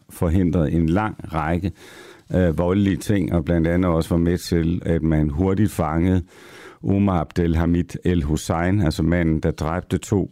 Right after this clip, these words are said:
ved Krudttønden og synagogen i København i to tusind og femten.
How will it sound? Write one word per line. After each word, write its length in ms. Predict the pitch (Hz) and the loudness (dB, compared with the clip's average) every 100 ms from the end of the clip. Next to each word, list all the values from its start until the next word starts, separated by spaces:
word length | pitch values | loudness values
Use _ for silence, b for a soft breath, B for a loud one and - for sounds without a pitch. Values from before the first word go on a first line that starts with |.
| - | -6
ved 80 | 82 | -4
Krudttønden 760 | - 95 - 90 80 80 78 | 0 -2 0 0 2 2 0
og 320 | - 80 76 | 0 0 -2
synagogen 560 | - 82 80 85 85 87 | -2 0 0 0 2 2
i 40 | |
København 520 | - 82 76 80 80 | 0 0 0 0 -2
i 80 | 90 | -4
to 240 | - 92 73 | -2 -2 -2
tusind 460 | - 71 - 76 | -2 -4 -2 -2
og 160 | - 76 | -2 -2
femten. 480 | 92 78 82 - | 0 0 -2 -4